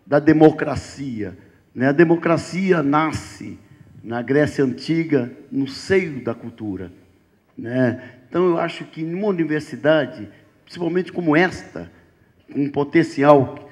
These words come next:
que é a uerj, né, em que a gente pode dialogar, trazer pessoas como Lázaro, como a Zezé Mota, como a Ruth de Souza, como o Zeca Pagodinho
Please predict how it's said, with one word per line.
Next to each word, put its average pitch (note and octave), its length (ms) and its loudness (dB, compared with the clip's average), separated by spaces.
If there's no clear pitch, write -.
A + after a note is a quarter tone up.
que - 80 -12
é B2 40 -2
a B2 40 0
uerj, A#2 640 -2
né, C3+ 380 -4
em C#3 100 -6
que E3 100 -2
a E3 60 2
gente E3+ 200 -4
pode F3+ 640 0
dialogar, D#3 800 2
trazer D3+ 1120 0
pessoas D#3 480 -2
como C#3+ 680 0
Lázaro, C#3+ 840 4
como C3 280 0
a C3+ 40 2
Zezé B2+ 300 4
Mota, C#3 680 6
como B2 240 -2
a A2 40 -2
Ruth C3+ 300 2
de A2+ 160 -6
Souza, C3+ 560 2
como D#3+ 180 -4
o D3+ 60 -4
Zeca F#3+ 600 0
Pagodinho C#3 1120 0